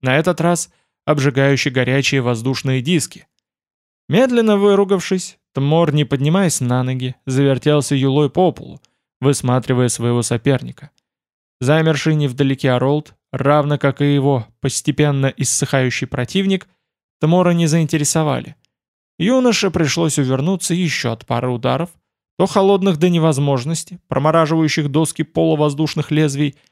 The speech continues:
то опаляющей неимоверным жаром воздушной же волны,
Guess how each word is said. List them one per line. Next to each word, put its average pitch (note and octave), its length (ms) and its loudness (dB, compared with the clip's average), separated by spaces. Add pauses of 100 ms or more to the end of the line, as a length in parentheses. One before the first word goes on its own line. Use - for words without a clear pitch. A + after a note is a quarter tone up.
(400)
то F3+ 140 2
опаляющей F3+ 680 2
неимоверным D3 680 2
жаром C#3 360 2
воздушной C3 540 -2
же C3 160 0
волны, C3 500 -2